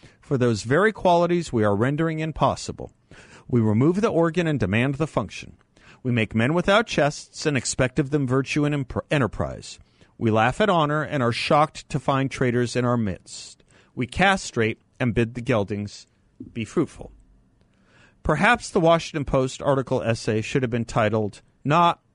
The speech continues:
A Mother's Charge, in Cowboy Country, a single mother tries to raise her boy to be a good man, but rather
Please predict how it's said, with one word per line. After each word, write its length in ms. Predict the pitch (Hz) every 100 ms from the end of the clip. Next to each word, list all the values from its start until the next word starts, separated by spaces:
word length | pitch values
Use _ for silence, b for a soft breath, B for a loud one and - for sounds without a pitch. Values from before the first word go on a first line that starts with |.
| -
A 60 | 135
Mother's 600 | 139 120 110 - - -
Charge, 640 | - 113 117 180 - -
in 160 | 120 120
Cowboy 440 | - 123 113 113
Country, 380 | - 123 120 180
a 80 | 143
single 300 | - 123 113
mother 240 | 110 110
tries 380 | 101 123 104 104
to 100 | -
raise 280 | 110 107 -
her 80 | 98
boy 260 | 113 110
to 80 | 107
be 160 | 107 107
a 40 |
good 220 | 104 110
man, 260 | 107 117 151
but 140 | 170 160
rather 400 | 202 196 196